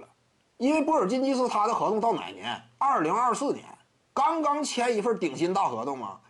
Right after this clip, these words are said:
波尔津吉斯二零二四年才能解套啊！考虑到他战斗力根本无法匹配他的薪资规模了，这就使得呢，独行侠呀，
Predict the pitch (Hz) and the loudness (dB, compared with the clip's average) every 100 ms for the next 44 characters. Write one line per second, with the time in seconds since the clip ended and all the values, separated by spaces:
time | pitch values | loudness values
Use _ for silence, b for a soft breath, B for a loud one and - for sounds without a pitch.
0 | B B B B B B - 240 247 143 | B B B B B B 0 2 4 2
1 | 156 214 208 185 165 185 226 160 180 214 | 0 2 2 0 0 2 2 2 2 2
2 | 196 262 196 123 127 139 135 120 92 123 | 2 0 -2 -2 -4 -4 -4 -6 -6 -2
3 | 113 87 - 131 190 226 214 190 240 208 | -2 -2 -4 0 2 2 0 0 0 2
4 | 202 220 196 254 294 214 120 120 220 285 | 2 2 0 0 2 0 -2 -2 0 2
5 | 180 202 139 104 139 185 - - 170 175 | 2 0 -2 -6 -4 -2 -4 -4 -2 -2
6 | 180 196 180 170 165 160 98 101 104 254 | -2 0 0 2 0 0 -4 -8 -2 0
7 | 247 247 - 110 104 147 175 101 - 190 | 2 2 0 -6 -4 -2 -2 -4 -2 0
8 | 196 120 107 151 | 0 -2 -2 -2